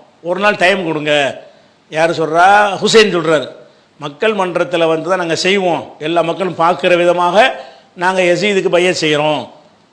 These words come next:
இவங்க இப்ப ரகசியமா நீங்க கேட்டதுக்காக நாங்க செய்ய முடியாதுன்ன உடனே அவங்க நம்பி, அந்த அனுப்பப்பட்ட தூதர்கள் நம்பி போயிடுறாங்க." இவர் என்ன பண்றாருன்னா, ராத்திரி ராத்திரியா அங்கேருந்து புறப்பட்டு, மதீனாவுலேருந்து புறப்பட்டு மக்காவுக்கு வந்துடுறாரு.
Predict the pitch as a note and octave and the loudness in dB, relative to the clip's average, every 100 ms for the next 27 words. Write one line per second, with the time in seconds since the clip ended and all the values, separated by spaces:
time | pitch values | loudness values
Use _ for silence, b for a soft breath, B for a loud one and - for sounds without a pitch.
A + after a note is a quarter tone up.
0 | - F3 F#3+ F#3 E3+ E3 E3 F#3+ A3 G#3+ | -8 -6 -4 -4 -2 -2 0 0 -2 -2
1 | F#3+ F#3 E3+ F3+ F3 E3+ F3 F3+ E3 D3+ | -2 -4 -2 -2 -2 -2 -2 -2 -4 -6
2 | E3+ F3 D#3+ D#3+ D3+ D3 C#3+ F3 B3 B | -4 -4 -4 -2 -2 -2 -6 -8 -8 B
3 | B B - F3+ G3+ G#3 G#3 F#3 G3 G3 | B B -6 -4 -2 -2 0 -2 -2 0
4 | G3 F3 E3+ D#3+ F3+ F3+ F3 F3 E3+ F3+ | 0 2 2 2 2 -2 -2 -2 -2 -2
5 | F#3 F3+ D#3+ F#3+ E3+ F3+ D#3 F#3+ G3 D#3+ | -2 -2 0 -2 -4 -6 -2 0 2 0
6 | D3 B2+ - b b b b _ D#3+ A#3 | -4 -8 -16 b b b b _ -2 0
7 | B3 G#3 G3 F3 F3 F3 E3 F#3 G#3+ F#3 | 2 0 0 0 2 2 2 4 2 4
8 | F3 F3 E3+ D#3 D3 E3+ D3+ D3+ D3+ C3+ | 2 2 0 0 0 -4 -4 -6 -6 -8
9 | A2+ E3 G#3 - - _ _ _ _ _ | -6 -4 -4 -6 -20 _ _ _ _ _
10 | _ _ b b b b - E3 F#3+ F#3+ | _ _ b b b b -4 0 4 4
11 | F3+ F3 D3+ D#3 C#3 A#2 F3 G#3+ E3 F3+ | 2 0 0 -2 -4 -4 -2 -2 -2 2
12 | A#3 A3 F#3 D#3+ D3 C#3+ | 4 4 2 0 0 -4